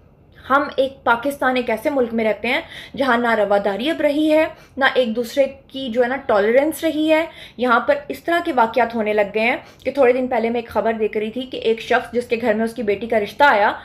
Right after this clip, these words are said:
और रिश्ता पक्का भी हो गया, लेकिन जब उसे ये पता चला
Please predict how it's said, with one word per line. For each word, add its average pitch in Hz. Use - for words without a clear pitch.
और 247
रिश्ता 262
पक्का 330
भी 320
हो 220
गया, 226
लेकिन 277
जब 240
उसे 240
ये 226
पता 233
चला 220